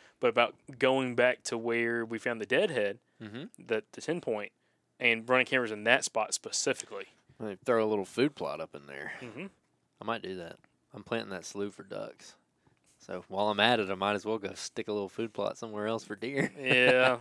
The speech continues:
Speaker 1: yeah, yeah. Anyway, but, uh, awesome. Well, cool. Well, dude, you s-, you get, you've been able to look at the, uh, the pinout board yet?
Speaker 2: No, I still don't have a key to it.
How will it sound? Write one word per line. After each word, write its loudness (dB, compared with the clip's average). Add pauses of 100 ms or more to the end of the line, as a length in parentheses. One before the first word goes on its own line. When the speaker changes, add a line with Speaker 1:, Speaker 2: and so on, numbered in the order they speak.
Speaker 1:
yeah, -4 (200)
yeah. -2 (680)
Anyway, 8 (100)
but, 6
uh, 6 (140)
awesome. -2
Well, -10
cool. 2
Well, 0 (260)
dude, -2
you -10
s-, -6
you -14
get, -2
you've -12
been 0
able -2
to 0
look -4
at -20
the, -2
uh, 0 (220)
the -20 (120)
pinout 0
board -4
yet? -6 (640)
Speaker 2:
No, 4
I -6
still 0
don't 2
have 4
a -2
key 0
to -2
it. -2